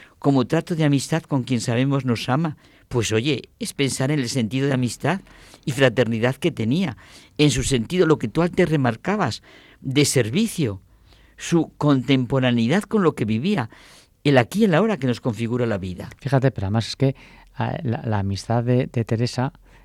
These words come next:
Speaker 2: que lo hemos dicho muchas veces, me acuerdo que alguna vez en aquel programa que, que
Speaker 1: Ah,
Speaker 2: nos
Speaker 1: sí, que
Speaker 2: dejaron,
Speaker 1: teníamos de,
Speaker 2: que nos dejaron
Speaker 1: de la
Speaker 2: sueltos, ¿te
Speaker 1: llamada,
Speaker 2: acuerdas?
Speaker 1: sí, sí, sí.
Speaker 2: Pues decíamos cómo, cómo esa amistad, eh,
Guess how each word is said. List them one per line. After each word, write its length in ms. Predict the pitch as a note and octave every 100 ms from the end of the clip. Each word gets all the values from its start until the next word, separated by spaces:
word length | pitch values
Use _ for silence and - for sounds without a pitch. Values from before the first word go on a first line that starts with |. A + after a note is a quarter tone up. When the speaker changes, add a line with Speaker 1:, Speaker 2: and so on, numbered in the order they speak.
| _
Speaker 2:
que 120 | G2
lo 80 | G#2
hemos 180 | A#2
dicho 240 | G2 G2+ G#2
muchas 260 | G2+ F#2+ F#2+
veces, 400 | A#2 A2 G2 A#2
me 140 | G#2+
acuerdo 300 | G2 G#2 G#2+
que 80 | G2+
alguna 240 | F#2+ G2 G2
vez 180 | F#2+
en 100 | G#2
aquel 240 | F#2+ F#2+ F#2+
programa 380 | G2+ G2+ G2+ G2
que, 120 | G2
que 320 | F#2+ F#2 F#2
Speaker 1:
Ah, 100 | -
Speaker 2:
nos 100 | D#3+
Speaker 1:
sí, 120 | - D3+
que 60 |
Speaker 2:
dejaron, 220 | D3 C3
Speaker 1:
teníamos 280 | B2 D3+ C#3+
de, 60 | B2+
Speaker 2:
que 80 | G#2+
nos 100 | G2
dejaron 280 | G2 A#2+ A2
Speaker 1:
de 160 | -
la 120 | B2 C3+
Speaker 2:
sueltos, 60 |
¿te 60 | C3
Speaker 1:
llamada, 220 | B2 A#2 A#2
Speaker 2:
acuerdas? 200 | B2 C#3
Speaker 1:
sí, 140 | D#3
sí, 180 | - C3+
sí. 240 | - A#2+ - - -
Speaker 2:
Pues 140 | - A#2+
decíamos 320 | A2 C3 C3
cómo, 320 | C3+ C#3 D#3
cómo 260 | - B2+ C3
esa 140 | B2
amistad, 440 | C3 A#2+ - C3 B2+ A3+ F#3+
eh, 540 | A#2 G#2+ G2+ G2+ -